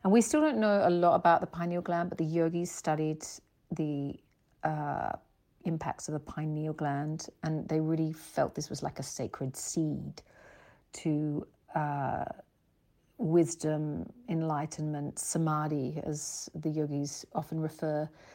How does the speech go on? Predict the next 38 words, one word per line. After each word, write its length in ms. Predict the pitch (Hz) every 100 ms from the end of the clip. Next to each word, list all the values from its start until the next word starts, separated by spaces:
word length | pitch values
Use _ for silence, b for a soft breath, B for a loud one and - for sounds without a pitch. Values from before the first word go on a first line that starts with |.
| B
to 100 | -
enlightenment, 840 | 170 180 175 208 185 233 285 - - - -
like 220 | - -
the 80 | 156
blissful 540 | 143 151 - - 135
state. 500 | - - - - - B B B B
So 160 | - 185
when 160 | 214
the 80 | 240
pineal 640 | - - 226 214 214 233
gland 500 | 240 190 160 151 160 - _ _ _ _ _ - _ _ _ _ - -
secretes 600 | - 190 - 202 190 -
chemicals 460 | - 170 165 165 160
into 220 | 156 156
our 80 | 147
brain, 600 | 156 156 165 160 151 -
we 120 | 165
experience 580 | 165 - 196 240 240 -
this 200 | 165 -
incredible 680 | 175 - - - - - 254
shift 300 | - 196 180
in 80 |
consciousness. 960 | 180 - 220 - - - - - - - B B B B B -
And 100 | 185
we 80 |
feel 200 | 185 233
that 100 | 214
our 80 | 214
body 380 | 185 175 170 165
is 160 | 165 185
really 640 | 180 175 165 147 - -
starting 360 | - - 160 156
to 160 | - 143
rebalance, 1080 | 156 160 - 156 165 165 165 160 - -
and 120 | - 147
we 60 |
feel 200 | - 143
integrated 960 | - 175 175 170 165 151 151 147 143